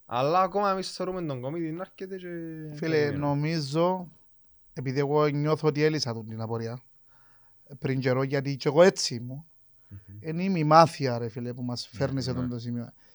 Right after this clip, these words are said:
Speaker 2: Ε, βλέπω πάρα πολλούς λαούς ότι και πάρα πολλές φορές επιάστηκα αθιάβαστος ή χωρίς, ε, να μην είμαι σωστά ενημερωμένος, ρε φίλε, γιατί εμείς ανακυκλώνουμε υλικό ή περιεχόμενο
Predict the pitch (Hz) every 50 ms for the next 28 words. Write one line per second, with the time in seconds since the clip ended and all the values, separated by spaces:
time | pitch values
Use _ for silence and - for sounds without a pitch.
0 | _ _ _ _ _ _ _ _ _ _ _ - - 139 127 135 147 156 160 156
1 | 170 160 156 160 165 165 160 165 165 170 175 170 156 175 180 185 190 190 - -
2 | 165 156 151 143 135 107 - - _ _ _ - - 147 139 135 123 120 _ -
3 | - 143 156 165 165 170 170 165 165 160 151 - - - 160 151 139 156 - -
4 | - 156 151 - - - 156 147 151 147 139 127 120 - _ _ - - _ _
5 | _ _ _ _ - 135 117 - - - - 139 139 147 147 139 - - 160 151
6 | 151 135 - 143 139 139 139 139 139 135 135 135 135 131 131 127 127 123 - -
7 | _ _ _ _ _ _ - - - 135 135 135 143 143 139 - 139 131 139 135
8 | 151 147 139 139 139 143 147 151 147 131 123 - - - 131 135 135 131 127 123
9 | 135 147 170 170 175 175 170 202 214 226 - - - - - - _ _ _ -
10 | 143 143 143 143 143 175 175 175 180 190 185 - - - - 147 147 147 143 139
11 | 123 123 131 - - 143 147 160 165 170 175 175 170 170 165 147 131 123 - 143
12 | 135 131 131 127 123 - - 143 147 147 143 139 139 143 143 139 135 131 131 -
13 | - 143 139 135 123 - - 139 131 127 120 117 123 139 151